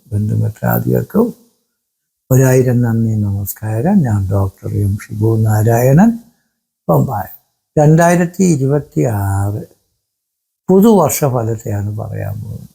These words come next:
പൂയം നക്ഷത്രക്കാർക്ക് ഈ വർഷം എങ്ങനെയായിരിക്കും? ആദ്യഘട്ടം നമുക്ക് ഇത്തിരി ദോഷമാണ്.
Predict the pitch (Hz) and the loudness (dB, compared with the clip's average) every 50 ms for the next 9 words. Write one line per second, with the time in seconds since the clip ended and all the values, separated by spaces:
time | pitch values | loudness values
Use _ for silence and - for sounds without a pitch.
0 | _ _ _ - 151 151 160 165 170 170 180 208 208 - _ _ 180 160 139 131 | _ _ _ 0 2 4 4 6 4 4 2 0 -4 -6 _ _ -6 -4 -4 -4
1 | - - 139 131 131 139 131 123 - 127 113 107 107 101 - - - _ _ _ | -4 -6 -8 -8 -6 -6 -6 -6 -6 -8 -8 -8 -8 -10 -12 -16 -20 _ _ _
2 | _ _ _ _ _ _ _ 185 196 202 190 151 123 107 92 - - - - - | _ _ _ _ _ _ _ 2 4 4 4 4 2 0 -2 -6 -8 -10 -12 -12
3 | - _ _ _ - 151 127 113 113 104 101 98 98 98 95 98 98 95 - - | -16 _ _ _ -4 -2 -2 -2 -2 -4 -4 -6 -8 -8 -10 -10 -12 -14 -16 -18
4 | - - _ _ _ _ _ _ _ _ _ _ _ _ - 160 160 180 190 190 | -20 -20 _ _ _ _ _ _ _ _ _ _ _ _ 0 2 2 4 4 4
5 | 233 226 208 185 151 135 - 160 151 147 135 127 127 123 120 131 123 - 127 127 | 4 4 4 4 2 2 0 0 0 0 0 -2 -2 -2 -2 -4 -4 -2 -2 -2
6 | 123 120 113 107 107 101 - - - - - 151 | -2 -2 -2 -4 -4 -6 -8 -8 -10 -10 -12 -14